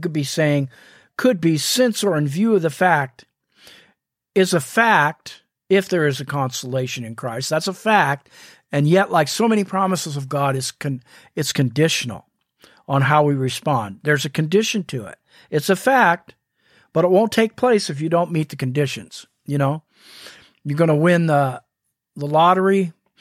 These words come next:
but you have to meet these conditions. You're gonna be given this house, but you have to meet these conditions to get it.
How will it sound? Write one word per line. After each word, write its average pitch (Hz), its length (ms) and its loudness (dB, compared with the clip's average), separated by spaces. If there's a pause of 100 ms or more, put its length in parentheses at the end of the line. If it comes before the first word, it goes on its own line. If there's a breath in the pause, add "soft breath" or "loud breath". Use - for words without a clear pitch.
(260 soft breath)
but 151 140 -2
you 151 100 2
have 160 200 4
to 156 80 -6
meet 147 200 0
these 147 200 -6
conditions. 135 720 -4 (140)
You're 131 120 -8
gonna 151 160 2
be 147 100 2
given 165 280 2
this 160 160 -2
house, 185 480 2 (320 soft breath)
but 147 80 -4
you 147 60 2
have 156 160 4
to 151 80 -6
meet 147 240 0
these 139 180 -6
conditions 131 560 -6
to 127 120 -10
get 120 220 -10
it. - 140 -20